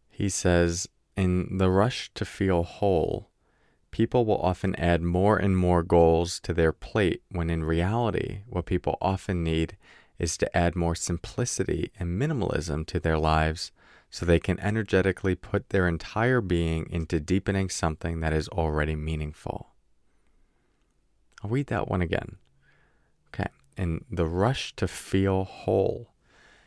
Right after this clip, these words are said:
people will often add more and more goals to their plate,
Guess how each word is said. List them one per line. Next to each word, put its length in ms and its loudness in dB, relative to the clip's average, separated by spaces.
people 300 2
will 180 8
often 440 4
add 260 4
more 420 2
and 160 0
more 240 4
goals 460 4
to 100 -6
their 200 4
plate, 420 2